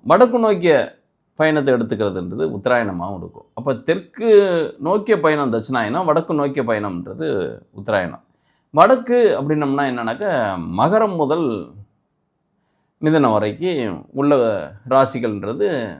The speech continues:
உத்தராயண காலமாகவும், கடகம் முதல்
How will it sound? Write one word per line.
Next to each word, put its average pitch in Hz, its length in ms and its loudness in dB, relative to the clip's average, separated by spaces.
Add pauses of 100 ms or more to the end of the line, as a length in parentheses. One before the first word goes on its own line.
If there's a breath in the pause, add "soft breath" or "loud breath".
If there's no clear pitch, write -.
உத்தராயண 123 440 0
காலமாகவும், 92 600 -6 (1400)
கடகம் 240 380 6
முதல் 202 300 4